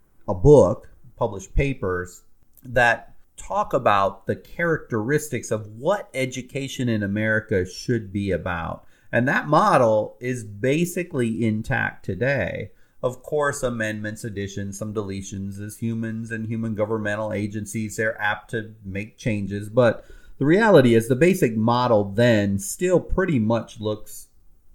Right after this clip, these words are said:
the same way a hundred and seventy years later. So this alone should <laughs> tell us that our model of education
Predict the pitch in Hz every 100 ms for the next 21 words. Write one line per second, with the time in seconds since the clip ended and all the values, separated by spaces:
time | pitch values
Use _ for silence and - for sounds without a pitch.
0 | - - - 104 107 101 - 123 131 101
1 | 95 95 101 110 101 98 101 - 101 92
2 | 95 87 87 95 98 87 - - - -
3 | - - - - - 160 247 208 156 135
4 | 156 175 165 151 - 139 127 131 131 -
5 | 143 123 117 117 113 117 113 120 127 131
6 | 113 120 117 107 95 123 120 117 104 98